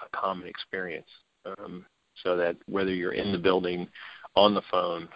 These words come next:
on your portal, on your mobile device, you're getting the same experience. Um,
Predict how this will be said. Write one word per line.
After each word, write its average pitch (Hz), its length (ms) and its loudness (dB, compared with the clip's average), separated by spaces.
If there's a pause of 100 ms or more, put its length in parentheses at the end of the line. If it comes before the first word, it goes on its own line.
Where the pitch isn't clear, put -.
(140)
on 90 200 0
your 95 120 -4
portal, 90 540 2
on 90 180 0
your 87 100 -8
mobile 90 360 0
device, 82 720 -2
you're 85 220 -6
getting 92 380 0
the 80 100 -6 (100)
same 85 200 -2
experience. 82 640 -2 (680)
Um, 82 360 4